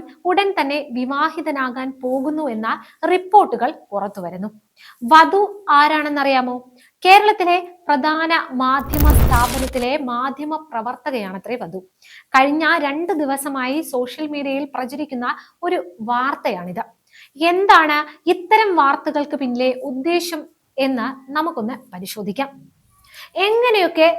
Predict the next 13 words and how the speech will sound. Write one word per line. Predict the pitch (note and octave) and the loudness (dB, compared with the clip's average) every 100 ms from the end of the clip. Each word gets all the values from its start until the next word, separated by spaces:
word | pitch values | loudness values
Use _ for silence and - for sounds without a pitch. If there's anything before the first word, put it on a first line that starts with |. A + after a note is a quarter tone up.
| - | 2
തകർക്കാൻ | C#4 C4+ D#4+ E4 E4 E4 D4 | 2 4 2 2 2 2 0
നോക്കിയിട്ടും | - C#4 C4 B3+ C#4 F4 - - E4+ | -2 0 0 2 0 -2 -12 -6 0
നെല്ലിട | F#4+ G4+ G#4 F4 D#4+ | 4 4 4 4 2
മാറാതെ | B3+ C4 C#4+ C#4 C#4+ | 0 2 2 2 -2
തന്നെ | B3+ A#3+ C4+ B3 A3 | -4 -2 -4 -4 -4
ജനങ്ങൾ | C4 C#4+ D4+ D#4 E4 E4 - C#4 | -4 -4 -4 -4 -6 -8 -4 0
ഏൽപ്പിച്ച | D4 D4 E4 D#4+ D#4+ D4 A3 | 0 -2 -6 -6 -4 -4 -2
ജോലികൾ | C4 D4+ D4+ G3 - _ _ A#3 | -2 0 -2 -4 -12 _ _ -2
ഭംഗിയായി | C4+ D4 F4 F#4+ D#4 C#4+ C#4 - | 0 0 -2 0 0 -2 -6 -6
ചെയ്തു | B3+ B3+ C4+ | -4 -4 -4
പോരുകയാണ് | A#3 G#3+ A3 G#3 G3+ D4+ - - A#3 | -2 -2 -2 -4 -4 -4 -8 -10 -2
രാഹുൽ | B3 B3+ G#3 | 0 0 -2
ഇപ്പോൾ. | F3+ A#3 | -4 -6